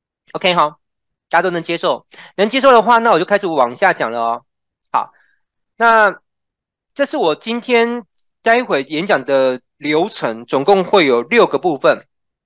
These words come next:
好，第一个部分我会大概花简短十分钟，让你知道我已经做到哪些成果。那讲这些并不是要跟你炫耀说我有多厉害，其实我有多厉害不重要，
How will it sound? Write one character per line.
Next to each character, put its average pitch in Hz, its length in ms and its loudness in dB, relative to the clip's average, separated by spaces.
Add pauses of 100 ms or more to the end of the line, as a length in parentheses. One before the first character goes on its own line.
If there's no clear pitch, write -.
(260)
好， 117 200 -4
第 294 160 -2
一 285 40 0
个 254 100 2
部 254 160 -4
分 208 220 0
我 139 100 -2
会 208 140 -4
大 208 100 0
概 202 160 2
花 196 360 2
简 175 280 -8
短 123 220 -4
十 143 260 -8
分 170 180 -2
钟， 165 220 -4
让 160 180 0
你 113 40 -12
知 - 100 -16
道 156 160 4
我 131 300 -6
已 160 120 -10
经 156 220 -10
做 143 180 -2
到 135 160 2
哪 104 120 -2
些 135 160 -4
成 113 280 -12
果。 - 240 -6 (440)
那 247 180 4 (180)
讲 185 200 2
这 254 80 0
些 269 160 2
并 262 200 -2
不 196 120 2
是 240 80 2
要 233 80 4
跟 226 160 0
你 156 100 0
炫 202 180 -2
耀 190 120 4
说 185 180 0
我 160 160 0
有 131 140 2
多 127 180 -6
厉 143 140 -8
害， 135 260 -2 (220)
其 190 180 -6
实 165 300 -2
我 160 160 0
有 151 80 4
多 135 100 -2
厉 151 80 -2
害 151 100 -2
不 117 120 -8
重 127 240 -6
要， 110 240 0